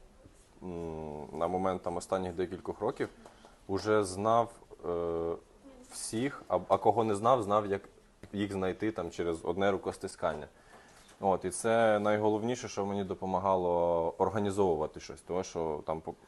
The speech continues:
окрім роботи медіа, в мене ще були опції там, організації як бу-, будь-чого, там, я не знаю, когось кудись запросити.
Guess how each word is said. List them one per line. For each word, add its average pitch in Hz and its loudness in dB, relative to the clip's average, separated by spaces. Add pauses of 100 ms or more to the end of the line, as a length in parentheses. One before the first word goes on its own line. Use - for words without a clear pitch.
окрім 87 -4
роботи 87 -2
медіа, 120 2 (440)
в 85 -8
мене 101 0
ще - -8
були 82 0
опції 82 -2
там, 80 -4
організації 85 -2
як 82 -8 (140)
бу-, 101 -6
будь-чого, 85 -6
там, 76 -8
я 90 -2
не 87 -4
знаю, 80 -4
когось 95 -2
кудись 104 -4
запросити. 92 -4